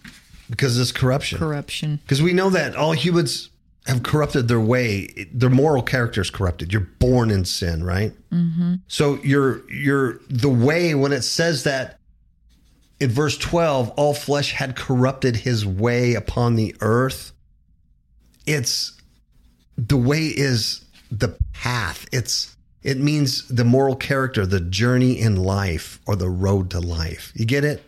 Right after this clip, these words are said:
Speaker 2: Mm-hmm.
Speaker 1: What we were created to be has been messed up and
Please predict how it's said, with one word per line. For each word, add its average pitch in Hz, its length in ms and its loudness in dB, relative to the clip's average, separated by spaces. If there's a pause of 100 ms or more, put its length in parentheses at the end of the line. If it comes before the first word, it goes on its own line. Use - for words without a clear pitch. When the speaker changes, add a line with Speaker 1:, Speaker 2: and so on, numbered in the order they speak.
(120)
Speaker 2:
Mm-hmm. 165 960 4
Speaker 1:
What 190 280 2
we 196 120 4
were 175 180 2
created 165 580 0
to 117 60 0
be 151 600 -2 (460)
has 117 160 0
been 131 240 4
messed 123 300 2
up 113 160 -2
and 104 80 2